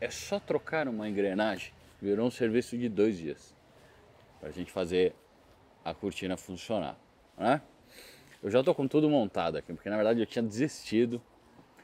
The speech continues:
mas o Robertinho é um cara que tem fé e ele foi até o final e ele descobriu o que tava acontecendo.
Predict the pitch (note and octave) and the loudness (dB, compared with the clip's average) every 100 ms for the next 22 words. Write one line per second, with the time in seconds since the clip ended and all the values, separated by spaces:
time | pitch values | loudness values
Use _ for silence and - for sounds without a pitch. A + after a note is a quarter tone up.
0 | - - - - G#2+ A#2 A2+ A2 G#2 A2 | -20 -20 -20 -8 2 4 6 4 2 0
1 | G#2+ B2+ A#2+ - C3+ - C3 - - B2 | 2 6 6 6 -2 2 0 0 -4 -4
2 | - - F#2 - _ - F#2+ G2 - G#2+ | -6 -10 -10 -10 _ -6 -2 -2 0 2
3 | F#2+ G#2+ G2+ - G2 F#2 F#2+ F#2+ F#2+ G2+ | 2 2 -2 -2 -4 0 2 2 2 0
4 | G2 F2+ G2+ - D3 G#2+ G#2 - F#2+ F#2+ | -8 -12 -12 0 2 4 0 0 2 2
5 | F2+ F#2+ F#2+ - E2 | 0 -2 -2 -4 -12